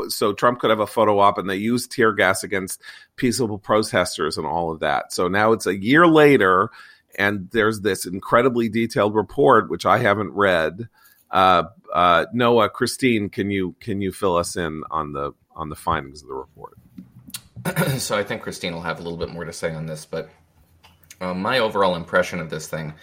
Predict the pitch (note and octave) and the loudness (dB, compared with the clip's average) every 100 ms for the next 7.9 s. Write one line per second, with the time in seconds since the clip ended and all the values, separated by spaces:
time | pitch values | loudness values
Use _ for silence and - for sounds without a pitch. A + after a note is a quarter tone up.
0 | - - - _ _ _ G2 F2+ F#2 E2+ | -20 -20 -20 _ _ _ -8 -2 0 0
1 | E2 - D#2+ E2 D#2+ F#2+ B2+ G#3 D3 F2 | -4 -8 -8 -4 -4 -4 -4 -2 0 0
2 | D#2+ - _ _ _ _ _ _ - F2 | -4 -16 _ _ _ _ _ _ -8 -6
3 | F2 E2+ E2+ - _ _ - - G2 F#2+ | -6 -6 -8 -12 _ _ -16 -4 -2 0
4 | F2 G2 E2+ E2 E2 D#2+ D2+ D#2 D2+ D2+ | 0 0 -2 -6 -6 -6 -6 -8 -8 -8
5 | - _ _ _ - F2+ F2 E2+ E2+ E2 | -14 _ _ _ -14 -10 -8 -6 -6 -8
6 | D#2+ D2+ D2 D2+ D#2 F2 E2 F#2 F2 - | -10 -8 -8 -8 -10 -8 -6 -6 -10 -12
7 | D#2+ G2 E2+ E2 F2+ F#2+ D#2+ D#2+ | -6 -6 -6 -2 0 2 0 -4